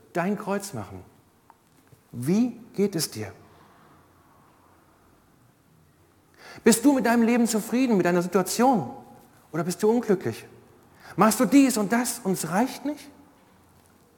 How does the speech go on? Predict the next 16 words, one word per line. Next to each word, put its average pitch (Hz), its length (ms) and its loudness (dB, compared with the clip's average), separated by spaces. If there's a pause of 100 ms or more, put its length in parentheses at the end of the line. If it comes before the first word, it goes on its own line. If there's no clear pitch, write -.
(120)
Egal 175 320 0
wie 196 100 0
aktiv - 380 -10
du 214 100 -6
bist, 202 260 -8
egal 165 300 -4
wie 185 60 2
engagiert 190 440 -4
du 185 60 -6
bist, 185 340 -6 (180)
kommst 180 280 -4
du 214 80 0
auch 185 140 -2
nicht 208 160 -4
richtig 180 260 -8
weiter? 190 380 -4